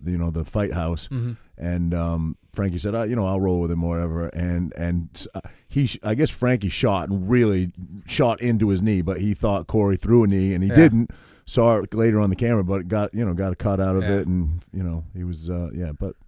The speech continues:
Speaker 1: it happens, man. It's the
Speaker 2: Yeah.
Speaker 1: fight game, you know.
Speaker 2: It
Speaker 1: So,
Speaker 2: is. It's
Speaker 1: sucks when it happens right before your, your
Speaker 2: It
Speaker 1: fight. And you,
Speaker 2: always
Speaker 1: you know what I mean?
Speaker 2: happens. <laughs>
Speaker 1: Yeah, it seems like it does to a lot of people.
Speaker 2: I got,
Speaker 1: You know?
Speaker 2: I got cut a few weeks ago, and it's like, holy shit, this is the first time I've been cut in
Speaker 1: <laughs>
Speaker 2: training, and it's like, I'm not fighting in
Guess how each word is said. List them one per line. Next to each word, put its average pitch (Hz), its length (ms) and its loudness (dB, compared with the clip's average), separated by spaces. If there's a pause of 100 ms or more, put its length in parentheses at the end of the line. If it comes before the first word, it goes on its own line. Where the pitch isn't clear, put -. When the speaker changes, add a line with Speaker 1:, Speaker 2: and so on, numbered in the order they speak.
(440)
Speaker 1:
it - 100 -2
happens, 95 320 0
man. 87 200 0
It's 98 100 -2
the 117 60 -6
Speaker 2:
Yeah. 104 80 -4
Speaker 1:
fight 117 180 2
game, 87 220 0
you 90 60 2
know. 107 180 0 (180)
Speaker 2:
It 165 60 -10
Speaker 1:
So, 156 60 -2
Speaker 2:
is. 143 220 -2
It's 131 340 -4
Speaker 1:
sucks 170 260 4
when 131 80 4
it 117 80 0
happens 113 360 2
right 117 280 4
before 107 420 2
your, 95 260 0
your 92 180 -2
Speaker 2:
It - 60 -4
Speaker 1:
fight. 104 300 2
And 92 80 -2
you, 98 80 4
Speaker 2:
always 113 200 0
Speaker 1:
you 104 60 -2
know 104 60 0
what - 60 0
I 101 60 2
mean? 101 100 2
Speaker 2:
happens. - 140 4
<laughs> 107 60 0
Speaker 1:
Yeah, 101 140 2
it 87 100 0
seems 120 180 2
like 104 120 2
it 95 80 -2
does 95 320 0
to 104 80 -4
a 90 80 -2
lot 107 180 2
of 90 60 0
people. 92 320 0 (420)
Speaker 2:
I 165 120 -2
got, 170 160 2
Speaker 1:
You 196 60 2
know? 190 60 0
Speaker 2:
I 190 60 2
got 196 220 0
cut 190 260 0
a 156 40 -8
few 160 260 -2
weeks 151 240 0
ago, 117 320 -6 (320)
and 139 120 -2
it's 139 160 -4
like, 139 240 0 (540)
holy 165 240 -6
shit, 156 260 -8
this 123 80 -4
is 127 60 -6
the 135 60 -6
first 156 240 -6
time 143 120 -4
I've 127 120 -8
been 120 160 -4
cut - 320 -6
in 113 200 -4
Speaker 1:
<laughs> - 20 -8
Speaker 2:
training, 143 380 -4
and 117 120 -8
it's - 160 -12
like, 117 200 -6 (100)
I'm 117 120 -8
not 127 180 -6
fighting 113 340 -8
in 101 160 -10